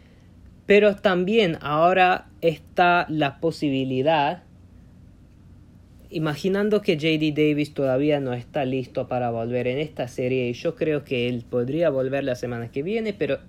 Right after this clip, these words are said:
este fin de semana parece improbable ahora. Así que algo que pueden hacer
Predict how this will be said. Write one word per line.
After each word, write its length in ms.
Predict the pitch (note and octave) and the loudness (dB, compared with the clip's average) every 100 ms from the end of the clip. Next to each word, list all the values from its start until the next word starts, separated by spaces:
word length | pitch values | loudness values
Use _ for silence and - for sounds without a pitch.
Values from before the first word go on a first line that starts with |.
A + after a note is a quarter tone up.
| - | -8
este 320 | F#3 - D#3 | -8 -6 -8
fin 200 | E3 D3 | -4 -4
de 100 | C#3 | -6
semana 440 | D3 C3 C3+ B2+ | -6 -8 -8 -8
parece 440 | B2+ B2 C3+ - C#3+ | -6 -6 -6 -4 -6
improbable 760 | C3 B2+ C3+ A#2+ A#2 A2+ A2 | -6 -6 -6 -4 -4 -4 -6
ahora. 400 | G#2 G#2+ G#2+ - - - - - - - - - - - - - - - - - - - | -6 -8 -8 -12 -18 -20 -20 -20 -20 -20 -20 -20 -20 -20 -20 -20 -20 -20 -20 -20 -20 -14
Así 340 | C#3+ - G3 | -12 -4 -2
que 140 | G3+ | 4
algo 340 | F#3 G#3 A3 G#3+ | 4 4 2 0
que 140 | F3 | -4
pueden 460 | - - G#3+ G#3+ F#3+ | -4 -2 0 2 0
hacer 440 | E3+ - C#3+ D#3 | -4 -4 -4 -4